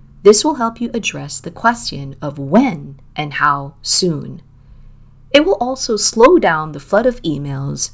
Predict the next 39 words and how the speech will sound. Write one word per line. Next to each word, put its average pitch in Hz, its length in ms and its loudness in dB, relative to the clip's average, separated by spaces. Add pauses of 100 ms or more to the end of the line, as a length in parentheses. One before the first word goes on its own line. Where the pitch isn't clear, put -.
(120)
you 151 160 -4
get 139 240 -10
back. 135 380 -6 (1080)
Take 359 240 2
a 392 80 4
minute 180 320 0 (100)
to 170 140 -4
think, 135 420 -12 (640)
or 254 120 6
ask 320 280 2
for - 80 -6
twenty-four 277 480 -4
hours 156 460 -2
to 156 120 -6
get 143 200 -6
back 139 220 -6
to - 100 -18
the 139 80 -12
person. - 540 -6 (640)
Ask 339 360 0
if 240 140 -6
this 240 180 -2
can 190 220 -4
wait 165 320 -8
until 165 340 -8
next 165 340 -10
week. 208 360 -4 (720)
And 226 100 4
if 233 140 4
you're 202 100 -4
making 233 420 -8
the 339 80 -6
request - 680 -4 (140)
that - 200 -8
doesn't 214 360 -2
require 156 560 -6
an 151 140 -8
immediate 175 460 -4
response, 139 800 -6